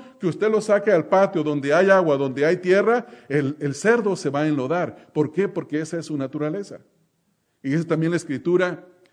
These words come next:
que el perro vuelve al vómito, eh, se come su vómito. Primero lo tira, lo expulsa y luego se lo vuelve a tragar, porque esa es su naturaleza. Sin embargo, las exhortaciones de la palabra de Dios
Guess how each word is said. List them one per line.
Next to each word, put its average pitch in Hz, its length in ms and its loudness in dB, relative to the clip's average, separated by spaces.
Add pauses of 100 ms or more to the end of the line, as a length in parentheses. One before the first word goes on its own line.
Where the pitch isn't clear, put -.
(220)
que 151 160 2
el 143 120 0
perro 180 440 2
vuelve 156 460 -2
al 143 100 -2
vómito, 135 640 -2 (400)
eh, 131 180 -8
se 151 220 -8
come 190 300 0
su 165 120 -6
vómito. 151 400 -2
Primero 156 600 0
lo 143 220 0
tira, 214 340 0
lo 170 100 2
expulsa 214 520 -4
y 160 40 0
luego 160 480 0
se - 160 -4
lo 139 140 -2
vuelve 165 360 0
a 156 100 -2
tragar, 156 520 -4 (140)
porque 175 300 -2
esa 190 180 -2
es 180 80 -4
su 220 220 -2
naturaleza. 165 720 -2 (880)
Sin 135 160 -6
embargo, 208 460 4
las 185 180 2
exhortaciones 185 800 0
de 180 100 6
la 151 140 6
palabra 180 420 4
de 139 160 2
Dios 160 560 4